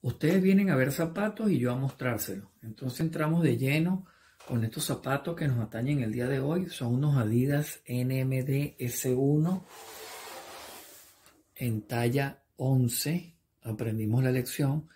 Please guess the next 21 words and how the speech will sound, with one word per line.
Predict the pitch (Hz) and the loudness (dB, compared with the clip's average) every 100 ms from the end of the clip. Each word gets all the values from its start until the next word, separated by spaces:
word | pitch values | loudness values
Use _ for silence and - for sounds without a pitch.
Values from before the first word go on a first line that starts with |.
| - - _ | -20 -20 _
en | 113 | -4
americano | 110 110 101 104 113 107 123 | -2 -2 -4 -4 -4 -4 -4
cuarenta, | - 127 110 104 - - | -6 -4 -2 -2 -6 -6
eh, | 113 107 | 0 0
perdón, | 104 104 113 110 98 | 0 0 0 0 -2
en | 107 | -4
americano | 104 101 101 98 107 120 - | -2 -2 -2 -2 -2 -2 -4
once, | 135 123 110 - 143 185 _ _ _ _ _ _ _ | -4 -2 -2 -4 -6 -6 _ _ _ _ _ _ _
eh, | 117 104 101 101 | -4 -2 -2 -4
y | - 117 120 | -2 0 2
en | 120 123 123 123 | 2 0 0 -4
europeo | 135 127 127 123 123 117 120 | -2 -2 0 -2 0 0 0
cuarenta | 123 110 104 - | -2 -2 -4 -4
y | |
cinco | - 104 110 | -6 -6 -4
y | 110 | -4
un | 107 104 | -4 -6
tercio. | 110 - - - _ _ _ _ _ _ _ _ _ _ _ _ - | -8 -8 -12 -16 _ _ _ _ _ _ _ _ _ _ _ _ -8
Eh, | 117 113 110 104 | -4 -2 -2 -2
son | - 120 127 | -2 0 2
unos | 139 | 4